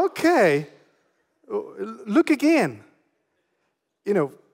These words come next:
five perfect toes, count them, and this size of a bare foot. So he looked at them again. I could see his little brain working. He then looked up at me and he said passionately that they weren't his because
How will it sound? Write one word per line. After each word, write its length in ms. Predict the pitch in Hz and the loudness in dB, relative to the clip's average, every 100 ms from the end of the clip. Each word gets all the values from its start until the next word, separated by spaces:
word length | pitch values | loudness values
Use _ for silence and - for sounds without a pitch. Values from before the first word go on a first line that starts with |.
| _ _ | _ _
five 480 | - 208 262 294 | 0 2 2 0
perfect 440 | - 294 269 311 - | 0 0 0 -8 2
toes, 300 | 262 220 214 | 2 2 -2
count 360 | - 269 254 | -2 -2 0
them, 240 | 165 175 269 - _ _ _ _ _ 185 | -2 -2 -4 -12 _ _ _ _ _ -2
and 240 | 180 180 - | -2 -4 -12
this 480 | 151 196 226 - - | 0 0 0 -12 -14
size 400 | - 156 156 151 | -2 0 0 -2
of 80 | 165 | -6
a 80 | |
bare 300 | 143 135 123 | -4 -4 -4
foot. 280 | 127 - 240 | -6 -10 -12
So 180 | - 220 | -10 -10
he 100 | 202 | -6
looked 300 | 190 220 - | -2 -2 -4
at 220 | 277 269 262 | -4 -4 -2
them 160 | 247 | -4
again. 480 | 254 175 120 135 - _ _ _ _ _ _ _ _ _ - - | -4 -8 -10 -10 -10 _ _ _ _ _ _ _ _ _ -12 -10
I 80 | |
could 140 | 185 - | -8 -10
see 280 | - 247 254 | -10 -8 -6
his 140 | 190 | -2
little 220 | 202 202 | 2 0
brain 420 | 151 156 180 180 | 0 -2 -2 -2
working. 460 | 151 180 - 147 123 - - | -2 -4 -4 -12 -12 -20 -18
He 100 | - | -6
then 300 | 165 196 320 | 0 2 2
looked 280 | 285 254 254 | 2 0 0
up 160 | 208 208 | -2 0
at 140 | 196 | -6
me 140 | 175 165 | -4 -4
and 100 | 156 | -4
he 80 | |
said 540 | 151 - 190 180 175 - - _ _ - - | -8 -2 2 2 2 -4 -20 _ _ -20 -10
passionately 720 | - 254 - 190 170 170 147 | -4 -2 -2 0 0 0 0
that 180 | 147 147 | -2 -4
they 120 | 139 | -4
weren't 300 | 143 214 254 | -2 -2 -4
his 380 | - 175 165 143 | -4 0 0 -2
because 600 | 160 - 175 151 151 | -8 -4 -2 -2 -4